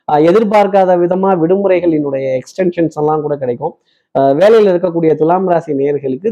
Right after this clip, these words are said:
திடீர் விடுப்புக்கான ஒரு அழைப்பு அப்படிங்கிறதெல்லாம் இருக்கும். "சார், நினைச்சே பார்க்கல, என்ன இப்படிலாம் கொடுக்குமா?" இந்த கிரகம் கெடுக்கிறதுல எவ்வளோ கில்லாடியோ, கொடுக்கறதுலயும் அவ்வளோ கில்லாடி. நீங்க ஸ்தம்பிச்சு போற அளவுக்கு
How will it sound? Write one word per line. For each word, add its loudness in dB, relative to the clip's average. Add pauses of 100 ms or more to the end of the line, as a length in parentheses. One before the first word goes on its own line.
திடீர் 0
விடுப்புக்கான -4
ஒரு -2
அழைப்பு 0
அப்படிங்கிறதெல்லாம் -4
இருக்கும். -6 (380)
"சார், 2
நினைச்சே 2
பார்க்கல, 2
என்ன 4
இப்படிலாம் 2
கொடுக்குமா?" 0
இந்த -2
கிரகம் 0
கெடுக்கிறதுல 0
எவ்வளோ 2
கில்லாடியோ, 0 (460)
கொடுக்கறதுலயும் 2
அவ்வளோ 2
கில்லாடி. 2
நீங்க 0
ஸ்தம்பிச்சு -2
போற 0
அளவுக்கு -2